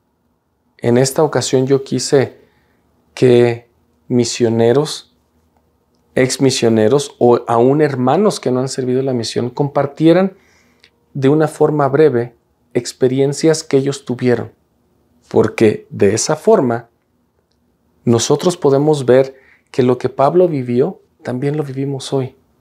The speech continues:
Veamos este video con estas poquitas experiencias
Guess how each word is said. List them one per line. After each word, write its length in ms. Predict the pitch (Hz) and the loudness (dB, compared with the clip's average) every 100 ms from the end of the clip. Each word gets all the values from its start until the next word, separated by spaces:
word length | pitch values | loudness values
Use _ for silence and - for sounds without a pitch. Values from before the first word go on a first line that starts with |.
| _ _ _ _ _ _ - _ _ - | _ _ _ _ _ _ -20 _ _ 0
Veamos 460 | 131 151 180 170 | 2 2 0 -2
este 260 | 165 - 175 | -6 -4 -4
video 540 | 160 127 123 135 156 _ _ _ | -2 0 0 0 -4 _ _ _
con 160 | 131 131 | -2 0
estas 640 | 135 - 147 123 - - _ | -2 -2 -2 -2 -8 -16 _
poquitas 500 | - 127 170 170 170 | -6 -2 -2 -2 -2
experiencias 880 | 147 - 135 123 120 123 - 131 131 | -4 -4 -4 -2 -2 -2 0 0 -2